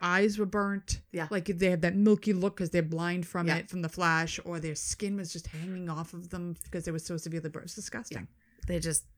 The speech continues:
Speaker 1: And it was, like,
Speaker 2: came
Speaker 1: ki-,
Speaker 2: off.
Speaker 1: it was kids and shit. It was
Speaker 2: Yeah.
Speaker 1: disgusting.
Speaker 2: Um, and then we have radiation injuries. This gets a little hairy.
Speaker 1: Well, that's why, like, I was gonna go into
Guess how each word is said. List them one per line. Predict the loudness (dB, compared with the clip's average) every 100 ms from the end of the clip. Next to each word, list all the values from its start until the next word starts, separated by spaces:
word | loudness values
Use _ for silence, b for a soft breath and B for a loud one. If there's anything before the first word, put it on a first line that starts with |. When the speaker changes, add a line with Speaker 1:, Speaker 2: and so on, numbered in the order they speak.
| -20 0
Speaker 1:
And | 2
it |
was, | 4
like, | 2 0
Speaker 2:
came |
Speaker 1:
ki-, | -2
Speaker 2:
off. | -6 -6
Speaker 1:
it |
was | -6
kids | -6 -6 -4 -2
and | -4
shit. | -4 -8 -6
It |
was | -8
Speaker 2:
Yeah. | -6
Speaker 1:
disgusting. | -6 -4 -6 -6 -8 -10 _ B B B B B B 0
Speaker 2:
Um, | 4 4 4 2
and | 0
then | 2 0
we |
have | -2 -4
radiation | -6 -6 -8 -10 -12
injuries. | -12 -12 -16 -16 -10
This | -8 -8
gets | -8 -10 -8 -12 -14 _ _ _ _ _ -8
a | -6
little | -4 -4 -6 -10 _
hairy. | -4 0
Speaker 1:
Well, | 2
that's | 4 2 4
why, | 4 6
like, | 6 4 2
I | 2 2
was | -2
gonna | 0 0
go | 0 -2
into | -2 -4 -4 -2 -2 -2 -2 -6